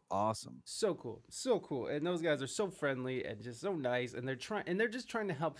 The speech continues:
Speaker 2: Which, by the way, that's another thing about the Twitch community that you don't see a lot in the music community is how community it is and how much
Speaker 1: Ugh.
Speaker 2: people are, like, trying to get you rated, and they're trying to get you, like, more people, and they wanna share your community 'cause they think that your community would fit with their community, so they want a bigger community.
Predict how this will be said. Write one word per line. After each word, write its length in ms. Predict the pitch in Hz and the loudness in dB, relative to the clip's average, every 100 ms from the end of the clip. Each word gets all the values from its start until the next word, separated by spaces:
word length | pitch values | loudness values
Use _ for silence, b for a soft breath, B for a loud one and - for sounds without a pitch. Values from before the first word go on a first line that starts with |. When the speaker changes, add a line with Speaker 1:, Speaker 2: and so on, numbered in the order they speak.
| B - | B 0
Speaker 2:
Which, 160 | 196 | 0
by 140 | 240 233 | 2 2
the 80 | |
way, 180 | 185 180 | 4 4
that's 220 | 165 170 | 4 2
another 320 | 175 147 151 147 | 2 2 2 2
thing 160 | 151 | 0
about 400 | 139 135 127 - - | 2 4 2 -2 -10
the 60 | 123 | -12
Twitch 320 | - 143 - | -4 -4 -2
community 400 | 156 156 156 165 | 0 0 0 0
that 240 | 139 135 | 0 -2
you 80 | 139 | -2
don't 180 | 135 131 | -4 -4
see 380 | - 135 139 - | -6 -4 -2 -2
a 80 | 110 | -2
lot 400 | 104 117 135 - | 0 2 2 2
in 80 | 165 | 2
the 80 | |
music 260 | 175 185 180 | 2 0 0
community 460 | 185 190 196 196 - | 0 2 2 0 0
is 260 | 151 143 | 0 0
how 420 | - 143 151 147 147 | -4 -2 0 0 -2
community 800 | 143 139 165 180 135 127 120 113 | 0 4 6 6 4 2 0 0
it 80 | |
is 280 | 113 110 104 | -2 -2 -4
and 140 | 123 113 | -4 -2
how 220 | 135 139 | 0 0
much 340 | 143 139 - B 131 | -2 -4 -6 B 0
Speaker 1:
Ugh. 160 | 135 117 | 2 4
Speaker 2:
people 340 | 180 180 175 165 | 2 4 4 4
are, 160 | 147 151 | 4 4
like, 240 | 160 156 | 4 2
trying 640 | - 175 175 202 202 190 | -2 2 4 6 6 6
to 100 | 165 | 4
get 220 | 156 170 147 | 2 2 2
you 160 | 147 | 0
rated, 580 | 123 156 160 143 135 123 | 4 6 6 4 0 0
and 100 | 127 | 0
they're 120 | 143 | -2
trying 720 | 143 - 170 202 208 202 190 175 | -2 -6 -2 2 4 4 4 2
to 80 | |
get 220 | 160 175 - | 2 0 0
you, 280 | 165 156 156 | 0 2 4
like, 180 | 147 143 | 2 4
more 240 | 175 185 | 2 2
people, 480 | - 190 185 170 147 | 0 -4 0 2 4
and 80 | 165 | 4
they 80 | |
wanna 380 | 180 190 226 214 | 2 2 2 2
share 360 | 175 - 196 190 | 0 2 4 4
your 260 | 175 214 | 4 4
community 420 | 208 190 170 160 156 | 0 0 2 2 2
'cause 180 | 165 | 0
they 140 | 160 196 | 2 2
think 240 | 214 233 | 0 2
that 160 | 240 220 | 0 0
your 100 | 269 | -4
community 500 | - 214 233 226 233 | -4 0 0 0 -2
would 160 | 226 214 | -4 -2
fit 180 | 294 247 | -2 -2
with 160 | 254 | -2
their 160 | 294 370 | 0 0
community, 500 | - 202 170 143 147 | 0 0 0 0 -2
so 160 | 147 | 0
they 120 | 226 269 | 0 2
want 240 | 277 302 | 0 -2
a 20 | |
bigger 400 | 285 427 440 359 | -2 0 2 0
community. 380 | - 294 320 | -4 -4 -2